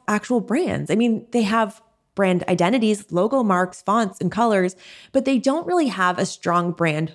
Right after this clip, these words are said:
promise, which is so true. They're interchangeable. You never really remember. When you stay somewhere for travel, you probably just have your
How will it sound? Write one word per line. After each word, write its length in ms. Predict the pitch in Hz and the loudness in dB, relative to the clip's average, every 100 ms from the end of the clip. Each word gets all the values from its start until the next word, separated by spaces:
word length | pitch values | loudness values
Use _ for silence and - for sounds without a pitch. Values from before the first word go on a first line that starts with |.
| _ | _
promise, 600 | - - 165 - - - | -10 0 0 0 -10 -10
which 220 | 196 196 202 | -4 -2 2
is 260 | 185 170 | 0 0
so 540 | - - 208 220 226 208 | -10 -2 0 2 0 -2
true. 540 | - 202 160 110 170 | -4 0 0 0 -2
They're 240 | 196 185 - | -2 -2 -2
interchangeable. 800 | 233 277 240 220 202 208 208 202 | -2 -2 -2 -2 0 0 2 0
You 160 | 175 | 0
never 320 | 160 165 208 | 0 0 0
really 260 | 233 247 247 | 0 0 0
remember. 680 | 220 214 196 190 190 190 190 - _ _ | 0 0 0 0 0 0 -4 -20 _ _
When 220 | 175 196 | -2 0
you 140 | 226 240 | 2 0
stay 420 | - 208 196 196 | 0 -2 -2 -4
somewhere 380 | - 190 190 190 | -4 -2 0 0
for 120 | 196 | 0
travel, 600 | 185 170 165 160 156 165 - - - | 0 0 0 0 0 -2 -8 -14 -4
you 120 | 214 | -2
probably 380 | 208 196 208 214 | 0 0 0 0
just 220 | 202 196 | -2 -2
have 200 | 180 160 | -4 -2
your 440 | 160 156 160 - | 0 2 2 -2